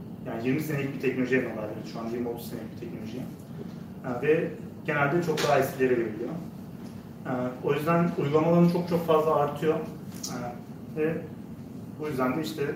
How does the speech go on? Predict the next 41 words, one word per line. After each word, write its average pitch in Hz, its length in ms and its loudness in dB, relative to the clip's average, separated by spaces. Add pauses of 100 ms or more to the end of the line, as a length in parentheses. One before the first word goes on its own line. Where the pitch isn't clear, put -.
hızlı 151 240 -4
gelişen 131 440 0
dünyada 135 520 4 (160)
tabii 143 440 0
bizim 131 260 2
de 135 260 4 (140)
akademiden 139 420 0
çok - 180 -2
fazla 139 200 0
kopmamız 117 460 -2
gerekiyor. 117 260 -6
Bu 117 40 2
lazerleri 123 380 2
daha 123 200 4
ileri 120 240 0
götürmek 127 340 -2
ve 131 120 -4
dünyayla 120 260 0
yarışmak 120 340 -4
istiyorsak. - 400 -6 (560)
O 160 60 6
yüzden 147 200 2
de 156 40 2
bir 147 100 2
yandan 156 160 4
akademisyen 135 440 -2
olarak 123 200 0
da - 80 -2
devam 127 300 0
ediyorum. 113 240 -6 (1040)
E, 151 40 -2 (340)
genel 170 160 2
olarak 170 300 2
böyle. 139 260 4 (680)
Lazerlerden 175 560 4 (160)
bahsedelim, 127 480 2
başlayalım. 127 380 0 (260)
Nasıl 127 140 -4
bir 127 120 -6
şey 127 100 0
yapalım? 135 220 -4